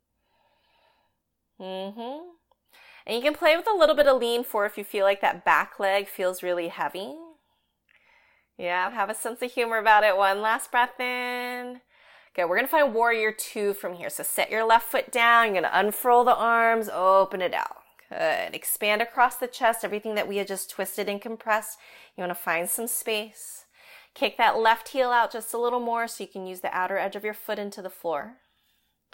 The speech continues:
Take another inhale. Good. Reverse your warrior. Flip your right palm. Take it up. Play with a little more bend of the right knee. Drop into the hips.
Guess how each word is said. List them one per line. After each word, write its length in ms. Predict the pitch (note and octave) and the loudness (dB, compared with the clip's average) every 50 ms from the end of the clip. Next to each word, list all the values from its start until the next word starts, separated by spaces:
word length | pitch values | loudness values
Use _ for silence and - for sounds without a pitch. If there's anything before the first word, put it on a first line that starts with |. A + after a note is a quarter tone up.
| _ _ _ _ _ _ _ _ _ _ _ _ _ | _ _ _ _ _ _ _ _ _ _ _ _ _
Take 180 | - E3+ E3+ | -10 -8 -6
another 260 | F3+ E3+ E3+ E3 E3 D3+ | -6 -6 -6 -6 -6 -8
inhale. 440 | - D3+ D3+ D#3+ - - - - _ _ _ _ _ _ _ _ _ _ _ _ _ _ _ _ _ _ _ _ _ _ _ _ _ _ _ _ _ _ _ _ _ _ _ _ _ _ _ _ _ _ _ - | -8 -10 -12 -14 -18 -20 -20 -20 _ _ _ _ _ _ _ _ _ _ _ _ _ _ _ _ _ _ _ _ _ _ _ _ _ _ _ _ _ _ _ _ _ _ _ _ _ _ _ _ _ _ _ -2
Good. 180 | F#3+ F#3 E3 | -2 0 0
Reverse 480 | D#3+ E3+ E3+ E3 F3+ F#3 F#3+ F#3+ - - | 0 -2 -4 -2 -2 -2 -2 -2 -2 -2
your 140 | B3+ A#3 A#3 | -2 0 0
warrior. 380 | A3+ A3 G#3+ G#3 F#3 E3 E3 | 0 0 0 2 0 0 -2
Flip 300 | E3+ - - F3+ E3+ - | -2 -4 -4 -4 -4 -2
your 160 | G#3+ G#3+ G#3+ | -4 -4 0
right 260 | G#3+ A3 A3 G#3+ - - | 2 2 2 0 0 -6
palm. 420 | - - A3 G#3+ A3 G#3+ G#3+ A3 | -6 -2 0 0 2 0 0 -2
Take 300 | - - G#3 F#3 E3+ - | -6 -10 -8 -8 -6 -4
it 100 | A3+ G#3 | 0 2
up. 180 | A3+ G#3+ - - - _ _ _ _ _ _ _ _ _ _ _ _ _ _ _ _ _ _ _ _ _ _ _ _ _ _ _ _ _ - - - - _ _ _ _ _ - | 2 0 0 -4 -16 _ _ _ _ _ _ _ _ _ _ _ _ _ _ _ _ _ _ _ _ _ _ _ _ _ _ _ _ _ -20 -20 -20 -20 _ _ _ _ _ -16
Play 100 | G#3 G3 | -16 -14
with 140 | F#3+ - | -12 -8
a 60 | G3 F#3+ | -4 -2
little 180 | G3 G3 G3+ | 0 0 0
more 220 | G3+ G#3 G#3+ G#3+ G#3 | 0 0 0 -2 -2
bend 420 | F3+ - G3 G3 G3+ G3+ G#3 G#3 | 0 0 2 2 2 2 0 -2
of 80 | G#3 G#3+ | -4 -2
the 120 | A3+ A3 | -2 -2
right 340 | G#3+ A3 A3 A3 A3 - - | 0 0 0 0 -2 -4 -8
knee. 320 | A3 A3 A3 G#3+ A3 A3 | -10 -10 -8 -8 -8 -8
Drop 480 | G3 - F3+ F3 F3 F3 F3 F3+ F3 A3 | -10 -6 -2 2 4 4 4 2 0 -4
into 240 | G#3+ G3+ - C4 G#3+ | -10 -10 -10 -10 -10
the 80 | A3+ | -10
hips. 760 | A3+ - B3 A3 G#3+ - - - - - - - - - | -8 -6 -6 -6 -6 -8 -12 -18 -18 -18 -18 -18 -18 -20